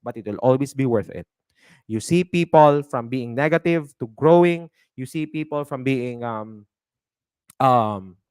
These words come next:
from being, uh, ang daming self-doubt to confidence. I've seen people like that. There, I have seen people na hindi pa ganun ka-significant yung success nila when it comes to finances or ranks.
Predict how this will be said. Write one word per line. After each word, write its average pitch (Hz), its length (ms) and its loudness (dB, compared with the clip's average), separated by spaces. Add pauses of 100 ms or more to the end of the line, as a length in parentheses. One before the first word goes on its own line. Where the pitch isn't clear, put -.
(280)
from 139 140 -2
being, 131 440 -2
uh, 110 380 -6 (100)
ang 135 100 -6
daming 170 280 2
self-doubt 147 680 0 (260)
to 143 80 -12
confidence. 151 800 -4
I've 202 240 -8
seen 202 240 -14
people 180 320 -8
like 147 240 -4
that. 107 240 -8 (320)
There, 156 240 -2
I 175 160 6
have 233 160 0
seen 208 240 -8
people 180 320 -4
na 139 480 -6
hindi 160 160 -8
pa 190 160 -4
ganun 190 160 -4
ka-significant 156 560 -6
yung 151 160 -10
success 139 320 -8
nila 135 240 -4
when 135 160 -8
it 131 80 -14
comes 131 160 -8
to 131 100 -12
finances 120 540 -8
or 123 80 -10
ranks. 120 480 -10